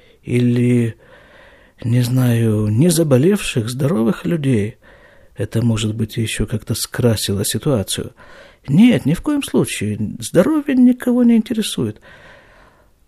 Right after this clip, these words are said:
Интересует процент впаривания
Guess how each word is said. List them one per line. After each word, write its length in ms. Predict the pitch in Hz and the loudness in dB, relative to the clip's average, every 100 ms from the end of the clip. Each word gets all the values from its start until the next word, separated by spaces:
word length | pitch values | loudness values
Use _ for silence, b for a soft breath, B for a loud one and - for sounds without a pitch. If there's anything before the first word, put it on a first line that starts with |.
| _ - | _ -4
Интересует 640 | 147 190 - - 254 247 | -2 0 -2 0 0 0
процент 800 | - 170 165 170 190 233 - 208 | 4 4 4 4 6 4 4 -2
впаривания 1000 | - - _ - 160 165 170 175 175 165 | -2 -8 _ 2 4 4 2 2 2 0